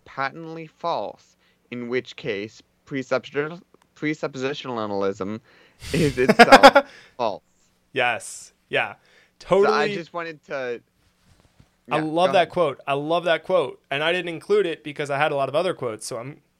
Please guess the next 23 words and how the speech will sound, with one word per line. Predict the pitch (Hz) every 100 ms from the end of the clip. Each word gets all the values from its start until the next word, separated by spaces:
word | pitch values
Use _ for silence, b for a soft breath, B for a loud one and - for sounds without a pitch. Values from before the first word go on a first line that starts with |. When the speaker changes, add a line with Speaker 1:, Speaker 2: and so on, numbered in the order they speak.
| _
Speaker 2:
again, | 131 196 262 254 _ _
always | 147 208 262 247
glad | 277 220 -
somehow, | - 294 277 277 151 98
Speaker 1:
Yeah. | 107 90 -
Speaker 2:
somehow | - 262 240
you | 214 214
and | 202
Joe | 180 170
just | 151 -
know | 143 147 143 127
instinctually | 123 131 - 160 143 131 123 117 113
what | 117 131
I | 135
haven't | 143 139 127
included | 120 135 113 104 - _ -
and | 139
I | 123
want | 123 139 240 -
to | 139
include, | 117 123 110 -
and | 131 135
it's, | 143 -